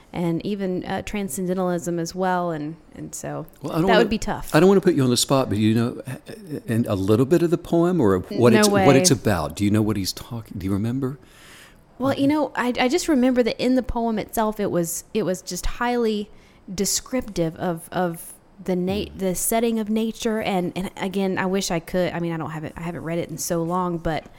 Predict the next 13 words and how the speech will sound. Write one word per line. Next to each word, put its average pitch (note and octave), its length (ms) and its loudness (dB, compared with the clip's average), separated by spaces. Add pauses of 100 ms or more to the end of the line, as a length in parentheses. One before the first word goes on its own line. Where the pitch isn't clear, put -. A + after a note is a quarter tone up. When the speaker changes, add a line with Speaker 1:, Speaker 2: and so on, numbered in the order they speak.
(400)
Speaker 1:
but C4+ 140 4
it, - 180 0
it C4+ 120 4
really, D#4 440 2 (500)
I B3+ 40 2
think D4 160 0
sometimes A#3+ 460 -2
when G#3 100 -2
we G3+ 140 0
observe F#3+ 400 0
nature C4+ 540 0 (220)
as, - 480 -4 (120)
as F#3+ 160 -2